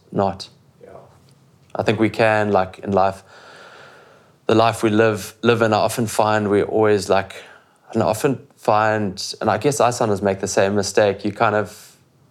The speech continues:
Speaker 1: like, if you, if you, you kind of, you wanna s-, feel, like, busy and, like, you,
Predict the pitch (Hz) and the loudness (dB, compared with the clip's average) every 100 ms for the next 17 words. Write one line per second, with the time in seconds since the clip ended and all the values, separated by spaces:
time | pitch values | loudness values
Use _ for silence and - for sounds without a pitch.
0 | _ _ _ _ _ _ _ - 104 92 | _ _ _ _ _ _ _ 0 0 0
1 | - _ _ - 110 - 110 110 104 110 | -10 _ _ -4 -2 0 2 2 0 -6
2 | - - - - 110 - 120 110 92 - | -8 -12 -12 -8 -6 -2 0 0 -4 -16
3 | - _ _ - - - 110 107 117 113 | -20 _ _ -20 -20 -2 2 4 2 -2
4 | - - - _ _ - 131 117 98 98 | -6 -10 -18 _ _ -2 2 4 2 -2
5 | - 107 107 107 101 92 - - 101 98 | 0 0 2 0 0 -2 -6 -4 -2 0
6 | 98 98 - 90 107 | 0 -2 -10 -6 -6